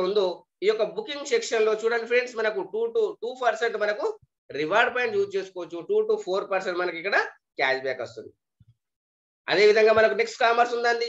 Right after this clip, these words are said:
ఈ యొక్క నెక్స్ట్ కామర్స్ ఏదైతే ఉందో, దీంట్లో వచ్చేసి మనకు టెన్ to ఫిఫ్టీ పర్సెంట్ వరకు మనం ఇక్కడ రివార్డ్ పాయింట్ యూజ్ చేసుకోవచ్చు. దాంతో పాటు టెన్ to ట్వంటీ పర్సెంట్ వరకు మనకు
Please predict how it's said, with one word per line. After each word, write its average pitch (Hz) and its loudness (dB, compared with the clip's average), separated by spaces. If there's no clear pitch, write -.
ఈ - -6
యొక్క 233 0
నెక్స్ట్ - -8
కామర్స్ 240 0
ఏదైతే 220 -2
ఉందో, 208 -4
దీంట్లో 240 0
వచ్చేసి 208 0
మనకు 196 -2
టెన్ 190 0
to 240 -4
ఫిఫ్టీ 190 -6
పర్సెంట్ 208 4
వరకు 190 0
మనం 185 0
ఇక్కడ 196 0
రివార్డ్ 185 2
పాయింట్ 208 2
యూజ్ 180 -4
చేసుకోవచ్చు. 160 -6
దాంతో 175 6
పాటు 185 6
టెన్ 202 2
to 208 8
ట్వంటీ 226 0
పర్సెంట్ 202 -2
వరకు 175 -2
మనకు 180 -4